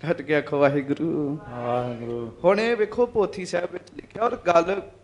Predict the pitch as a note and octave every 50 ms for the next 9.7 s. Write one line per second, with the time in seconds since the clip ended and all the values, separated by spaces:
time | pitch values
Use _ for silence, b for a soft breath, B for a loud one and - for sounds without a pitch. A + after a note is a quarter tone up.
0 | - C3 C#3+ E3 F#3+ G#3 G#3 G3+ G#3 E3 E3+ G3+ B3+ A#3+ G3+ E3+ D3 D3 C#3+ C3+
1 | C#3 D3 D3 D3 D3+ F3 G#3 G#3 B B B B B B B B - C3 C#3+ E3
2 | F3 G3+ A3 A3 G3 F3 D#3+ D3+ C#3+ D#3+ F3+ D#3+ E3+ F3 F3 E3 - - G3 A3+
3 | C4 B3 F#3+ E3+ D#3 D3 - - A3+ C4+ A3 C4 A#3 A3 G3+ F#3+ G3 - F3+ -
4 | E3 D#3+ D3 C#3 - D3 C#3+ C3+ B2+ C#3+ C#3+ C#3+ C3+ C#3 C3 C#3 D3 D3 D3 C3+
5 | - C3+ C3 C3 C3 A#2 - - - - - - - - _ _ _ - D#3 D#3+
6 | D#3+ E3 D#3+ D#3 - D#3+ D3+ - D3 - D3+ D3 D3 D3 D3 - D3 - B2+ D3
7 | D3 C#3+ C#3+ - - F#3+ F#3+ A3 A#3+ A#3+ - - F#3+ E3+ F3+ D3+ D3+ D#3 D3+ D3
8 | D3 D3 - D3 C3+ C3 D3 D#3 E3+ F#3+ - F#3+ F#3 - - F#3+ F3+ E3+ F3+ -
9 | D#3 D#3 C#3+ C#3+ D3+ E3 D#3+ E3+ E3+ D#3+ D#3 D#3+ E3+